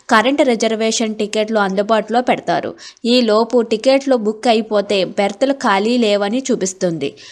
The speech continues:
భారతీయ రైల్వే ఒక రైల్లో మిగిలిపోయిన సీట్లు భర్తీ చేసుకునేందుకు పది శాతం డిస్కౌంట్ ప్రకటిస్తుంది. సాధారణ రిజర్వేషన్ సమయంలో కనిపించే టికెట్ ధర కంటే కరెంట్ రిజర్వేషన్లో పది శాతం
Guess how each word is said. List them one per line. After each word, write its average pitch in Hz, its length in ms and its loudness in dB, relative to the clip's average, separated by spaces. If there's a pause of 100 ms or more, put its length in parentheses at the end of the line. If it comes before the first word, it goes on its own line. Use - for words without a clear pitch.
(100)
భారతీయ 269 640 2
రైల్వే 233 460 2
ఒక 214 280 0
రైల్లో 233 420 0
మిగిలిపోయిన 240 640 -2
సీట్లు 247 460 -2
భర్తీ 208 460 -2
చేసుకునేందుకు 208 840 -4
పది 202 300 -2
శాతం 240 420 0
డిస్కౌంట్ 220 540 -4
ప్రకటిస్తుంది. 180 720 -4 (340)
సాధారణ 240 580 2
రిజర్వేషన్ 233 760 -2
సమయంలో 208 640 -2
కనిపించే 202 420 -4 (160)
టికెట్ 233 460 -2
ధర 202 220 0
కంటే 185 440 -4 (480)
కరెంట్ 269 440 2
రిజర్వేషన్లో 233 720 0
పది 220 260 -2
శాతం 240 420 -2